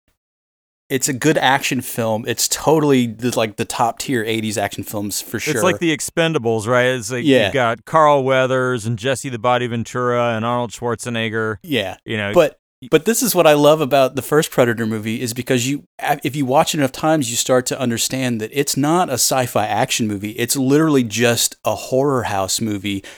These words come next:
Speaker 1: where
Speaker 2: Yeah.
Speaker 1: Arnold Schwarzenegger winds up being the final girl. And I love that conceit because it's like you go through all this, everybody else dies, and then Arnold, you know, kills the, the big baddie.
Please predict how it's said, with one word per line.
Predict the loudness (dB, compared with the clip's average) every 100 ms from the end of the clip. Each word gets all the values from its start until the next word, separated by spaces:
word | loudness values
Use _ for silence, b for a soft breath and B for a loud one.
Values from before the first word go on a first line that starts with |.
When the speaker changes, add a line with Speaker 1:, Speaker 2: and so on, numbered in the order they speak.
| B _
Speaker 1:
where | -2 2 2 2 -2
Speaker 2:
Yeah. | -4 2
Speaker 1:
Arnold | 4 4
Schwarzenegger | 2 2 2 2 2 0 0
winds | 0 2 0
up | 0
being | 0 0 -2
the |
final | -4 -4 -2 -4 -6
girl. | -2 2 2 0 -6 B B -2
And | 2
I | 4
love | 2 2 4 6 4
that | 2 0
conceit | 0 0 0 -2 -6 _ _ _ -8
because | 0 2 2
it's | 0
like | -2 0
you | 4
go | 4
through | 6 6
all | 8
this, | 6 4 0
everybody | -2 2 4
else | 4 2
dies, | 2 2 4 2 -2 -6 _ -4
and | 0 2
then | 4 4 4 -2 _
Arnold, | 2 4 2 -2 -4
you | -2
know, | -2 -6 _ -20 _ _ _
kills | -2 0 0 0
the, | 0 -2 -6 -8
the | -6
big | -4 -6 -2
baddie. | 0 0 -4